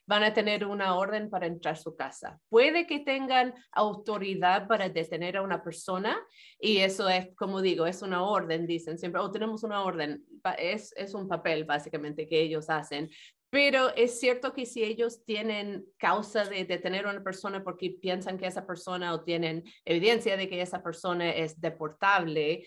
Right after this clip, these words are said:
pueden detener a, a esa persona, quizás, si hay autoridad, pero no necesariamente pueden entrar a su casa. Nunca van a tener una, eh, una orden que diga, "Oh, yo puedo entrar a esa casa". La policía a veces puede tener una orden así, ¿cierto?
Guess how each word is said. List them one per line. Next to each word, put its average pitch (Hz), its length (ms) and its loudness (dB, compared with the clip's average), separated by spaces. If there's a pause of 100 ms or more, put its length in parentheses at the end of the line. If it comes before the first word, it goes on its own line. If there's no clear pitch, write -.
(320)
pueden 294 380 6
detener 285 400 -2
a, 254 120 2 (140)
a 226 140 4
esa 240 180 -4
persona, 214 580 -2
quizás, 156 640 0
si 160 300 -2
hay 147 220 2
autoridad, 151 680 0 (260)
pero 285 220 0
no 302 200 4
necesariamente 311 680 -2
pueden 233 220 -2
entrar 208 260 -4
a 220 40 -12
su 196 120 -12
casa. 196 380 -2
Nunca 226 320 0
van 254 160 4
a 247 80 -4
tener 233 260 -2
una, 202 480 0
eh, 165 160 -4
una 196 280 -2
orden 202 260 -4
que 185 100 -4
diga, 175 380 0
"Oh, 170 200 0
yo 180 180 -4
puedo 175 220 -2
entrar 160 260 -2
a 151 40 -4
esa 147 200 -8
casa". - 340 -4 (180)
La 196 140 4
policía 175 380 0 (120)
a - 20 -2
veces 196 300 -4
puede 156 300 -4
tener 151 280 -4
una 143 220 -4
orden 139 280 -6
así, - 360 -12
¿cierto? 180 500 -2